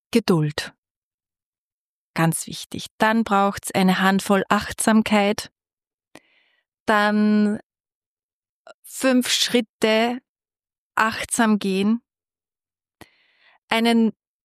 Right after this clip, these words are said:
Notizblock in einer Ausführung, die eine, ja, ansprechende Form hat, die mir gefällt. So ein Logbuch.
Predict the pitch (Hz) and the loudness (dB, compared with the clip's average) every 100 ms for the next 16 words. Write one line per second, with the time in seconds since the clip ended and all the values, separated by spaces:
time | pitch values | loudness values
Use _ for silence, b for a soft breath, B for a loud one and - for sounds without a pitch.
0 | _ 226 240 240 302 302 - 220 226 - | _ 2 2 2 0 0 -2 -2 -2 -2
1 | - - - - 233 220 - 196 196 196 | -14 -14 -20 -2 2 2 2 0 2 2
2 | 190 - 208 214 - 233 214 214 208 - | 0 0 -2 -2 -4 -2 0 2 0 0
3 | 208 202 190 - _ - 196 190 185 180 | 0 2 0 -2 _ -6 -2 -2 -2 -4
4 | 180 185 _ _ 220 220 208 185 180 _ | -6 -8 _ _ -4 -2 -2 -2 -8 _
5 | _ _ _ _ b b b b _ _ | _ _ _ _ b b b b _ _
6 | _ 214 233 - 226 214 214 208 - 202 | _ -2 -2 -2 -2 2 0 0 -2 0
7 | 196 220 214 214 202 190 185 - 190 214 | 2 0 0 4 4 4 -2 0 0 0
8 | 247 - - _ - - 277 175 170 _ | -4 -10 -20 _ -16 -8 -2 0 -2 _
9 | _ _ 196 208 196 - 247 294 | _ _ 2 2 0 -2 -2 -2